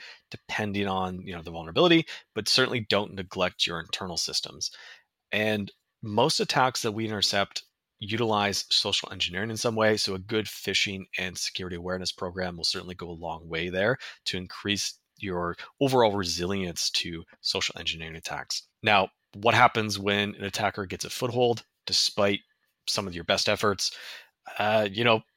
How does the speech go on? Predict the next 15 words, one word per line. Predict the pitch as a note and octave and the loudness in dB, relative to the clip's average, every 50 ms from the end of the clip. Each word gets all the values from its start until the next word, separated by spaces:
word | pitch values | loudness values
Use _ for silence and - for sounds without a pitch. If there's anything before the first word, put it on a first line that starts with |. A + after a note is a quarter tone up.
| _ - | _ -6
we | G2+ F#2 | 2 4
have | A#2+ A2+ | 4 6
to | - A#2 | 6 4
acknowledge | G2+ G#2+ G#2+ G#2+ G#2+ - | 4 4 4 4 4 2
we | G2+ | 0
simply | F2+ - A2+ G2 G#2 G2 | 0 -2 -2 0 -2 -2
can't | - - - - F#2+ - - | -2 -2 -4 -4 -4 -4 -4
stop | - - - F#2+ F#2 - - - | -4 -2 0 0 -2 -2 -4 -12
everything, | - F#2+ G#2+ G#2+ - B2 B2+ A#2+ | -8 -6 -6 -4 0 0 0 0
and | G#2+ G2 | 0 -4
we | F#2 | -4
need | F2+ F#2+ - | -4 -4 -4
to | - E3 | -4 -4
position | - A#2+ G2 F#2 G2 G2 F#2+ - - G2+ | -2 -2 -2 2 2 4 4 4 4 2
ourselves | F#2+ F#2 - - F#2+ F2+ F2+ F2 - - | 0 -2 0 2 2 0 0 0 -4 -8